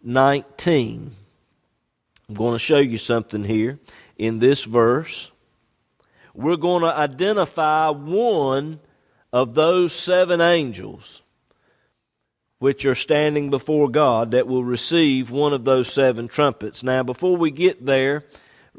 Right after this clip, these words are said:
uh, Luke one, verse nineteen, let me explain to you what is going on.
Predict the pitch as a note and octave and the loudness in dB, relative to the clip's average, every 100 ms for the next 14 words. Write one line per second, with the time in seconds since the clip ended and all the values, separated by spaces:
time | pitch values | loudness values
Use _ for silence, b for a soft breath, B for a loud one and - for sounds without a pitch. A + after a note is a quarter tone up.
0 | - - B2 A2+ G#2 G2+ A#2+ D3+ D#3+ - | -12 0 0 0 -4 -6 0 2 2 -4
1 | - C3+ D3 D3+ D#3 C3+ D3 D3 - C#3+ | -16 -4 0 2 2 2 0 0 0 0
2 | C#3+ C#3+ D3 D3+ C#3+ D3 D3 C#3+ - D3 | 0 0 -2 0 -2 -2 -2 -6 -6 0
3 | D3 D3 C3+ C#3+ C#3 C3+ C#3+ C#3 C3+ A2+ | 2 2 -2 -4 -4 -4 0 0 0 -4
4 | A#2+ C3+ C3 C3+ C#3 G#2+ G#2+ | -4 -2 -2 0 -2 -2 -8